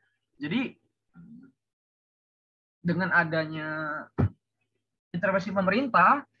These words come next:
bisa dalam bentuk misalkan vaksinnya dibuat subsidi kayak sekarang gitu ya. Bahkan subsidi itu global. Eh,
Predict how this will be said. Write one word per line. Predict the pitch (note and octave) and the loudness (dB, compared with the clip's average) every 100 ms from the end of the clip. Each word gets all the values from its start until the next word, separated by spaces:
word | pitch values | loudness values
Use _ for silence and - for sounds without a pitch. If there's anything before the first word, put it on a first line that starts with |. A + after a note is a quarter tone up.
| D#3+ - - | -4 -4 -6
bisa | F#3+ F#3+ | 0 2
dalam | E3 D#3 D3+ | 4 2 0
bentuk | D3 C#4 G3+ | -6 -10 -8
misalkan | F3 F3+ C4 A3 | -6 -4 -4 -6
vaksinnya | F3 F#3+ C4+ | -8 -4 -2
dibuat | G3+ D#3+ G3 | -2 -2 -2
subsidi | F3 E3 F3+ | -4 -4 -4
kayak | D#3 D#3+ | -2 -4
sekarang | D3+ F3+ C3 | -2 -2 -2
gitu | - | -10
ya. | - _ _ - | -18 _ _ 0
Bahkan | E3 - D4+ D#4 B3 | 0 4 4 4 0
subsidi | - - F3 F#3 A#3+ | -6 -8 -6 0 0
itu | B3+ | 4
global. | A3+ D4 G#3+ A3+ A#3 - _ _ _ _ | 6 6 6 4 2 -6 _ _ _ _
Eh, | _ - - | _ -20 -20